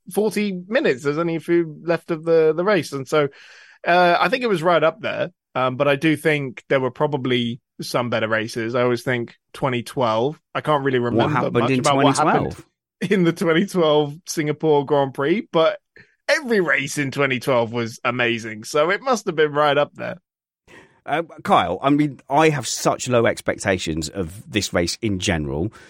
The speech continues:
Speaker 2: So, you know, a, a kind of a drying track, it, it did make it better. It, that's,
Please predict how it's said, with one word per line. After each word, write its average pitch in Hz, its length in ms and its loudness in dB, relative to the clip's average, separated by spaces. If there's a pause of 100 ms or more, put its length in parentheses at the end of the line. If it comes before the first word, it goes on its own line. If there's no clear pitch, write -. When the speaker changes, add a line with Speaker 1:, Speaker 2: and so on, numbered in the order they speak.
(160)
Speaker 2:
So, 101 560 2
you 117 80 0
know, 90 140 0
a, 90 120 0
a - 60 -10
kind 110 220 -2
of 92 120 -6
a 104 60 -8
drying 107 540 0
track, 131 420 -2
it, 95 180 -4 (540)
it 104 380 -14
did 220 180 0
make 135 220 -2
it 101 100 -8
better. 135 400 2
It, 113 240 -2
that's, - 260 -2